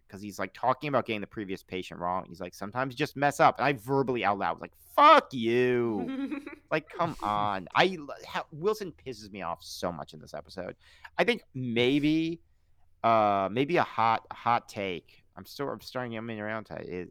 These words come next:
Speaker 1: is, uh, is Wilson the worst person in the show?
Speaker 2: <laughs>
Speaker 1: Like, as a person, not like a, a character. He's not gonna say fun stuff, but, like,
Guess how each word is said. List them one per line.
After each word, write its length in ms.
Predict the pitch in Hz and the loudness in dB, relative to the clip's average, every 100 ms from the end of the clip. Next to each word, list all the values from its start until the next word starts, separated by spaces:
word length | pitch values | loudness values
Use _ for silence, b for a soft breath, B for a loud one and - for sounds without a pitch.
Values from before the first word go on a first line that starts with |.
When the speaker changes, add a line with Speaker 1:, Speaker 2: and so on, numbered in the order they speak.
| - | -10
Speaker 1:
is, 380 | 95 90 87 92 | -8 -8 -10 -6
uh, 360 | 90 87 82 - - | -2 -2 -2 -6 -12
is 140 | 92 | -12
Wilson 600 | 92 151 302 359 330 - - _ _ _ _ _ _ - | -4 -2 -2 -4 -6 -10 -16 _ _ _ _ _ _ -6
the 120 | 127 98 - | -4 -4 -4
worst 400 | 92 127 - - | -2 -2 -4 -8
person 420 | 117 117 - 135 | -4 -4 -4 -8
in 140 | 113 | -6
the 60 | 101 | -8
show? 480 | - 87 87 156 233 | -4 -2 0 -2 -6
Speaker 2:
<laughs> 420 | 196 190 233 - _ - | -14 -16 -18 -18 _ 2
Speaker 1:
Like, 180 | 127 - | 2 4
as 260 | 120 131 131 | 4 4 2
a 60 | |
person, 600 | - - 127 - - - - | 0 0 -2 -2 -10 -12 0
not 220 | 143 190 | 4 6
like 180 | 208 190 | 6 2
a, 140 | - 127 123 | -2 -2 -4
a 40 | |
character. 440 | - - 87 69 64 | -4 -2 -2 -2 -8
He's 120 | - | -8
not 80 | 151 | -6
gonna 240 | 147 120 | -4 -6
say 60 | - | -4
fun 160 | 104 101 | -4 -4
stuff, 440 | - 92 87 - _ _ _ _ _ - | -2 2 2 0 _ _ _ _ _ 2
but, 200 | 131 139 | 2 4
like, 420 | 143 131 120 | 6 6 2